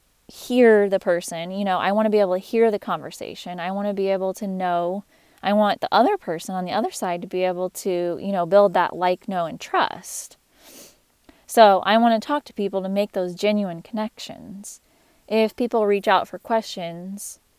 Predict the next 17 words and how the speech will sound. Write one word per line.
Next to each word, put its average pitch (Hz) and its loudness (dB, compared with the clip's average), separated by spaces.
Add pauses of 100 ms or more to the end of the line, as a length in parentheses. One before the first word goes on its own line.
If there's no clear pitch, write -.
(960)
I 202 6
wanna 220 8
be 214 2
there 190 4
to 180 -2
have 208 -4
that 180 -2
human 202 -2
conversation, 196 -2
right? 185 -2 (920)
Um, 202 2
if 202 -2
I'm 214 0
working 208 -2
with 185 -8
a - -12
client, 226 0